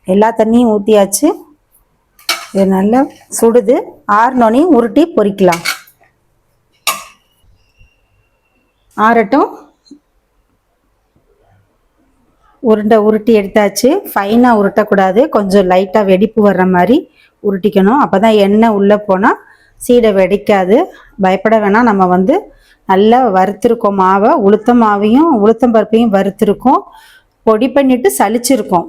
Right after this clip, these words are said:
மாவு, அரிசி மாவும் சலிச்சிருக்கோம், உளுந்த மாவும் சலிச்சிருக்கோம். So, அதனால இது வந்து சீடை வந்து இப்படி வெடிப்பு வர்ற மாதிரி தான் நம்ம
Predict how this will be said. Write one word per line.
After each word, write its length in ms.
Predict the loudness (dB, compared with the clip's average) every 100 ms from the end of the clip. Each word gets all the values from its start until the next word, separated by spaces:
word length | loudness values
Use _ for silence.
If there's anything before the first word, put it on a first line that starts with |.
| -4
மாவு, 380 | -2 0 0 2 2 2 -2 -8 -12 -6
அரிசி 200 | -4 0 0
மாவும் 240 | 0 0
சலிச்சிருக்கோம், 560 | -2 0 -2 -2 -4 -4 -8 _ _ _ _ -10 -2
உளுந்த 260 | 0 2 0
மாவும் 260 | 0 -2 -2
சலிச்சிருக்கோம். 600 | -2 0 -2 -2 -2 -4 -6 _ _ _ _ _ _ -2
So, 80 | 0 0
அதனால 360 | 0 0 2 2 0 -4 -6 -2 0
இது 120 | 0 0
வந்து 200 | 0 0 0 -4 -20 -4
சீடை 300 | 0 2 2 0
வந்து 180 | 0 -2
இப்படி 220 | -2 -2 0 2
வெடிப்பு 320 | 0 0 0 0
வர்ற 200 | 0 0 0
மாதிரி 180 | 0 0 2
தான் 140 | 2 2
நம்ம 180 | 0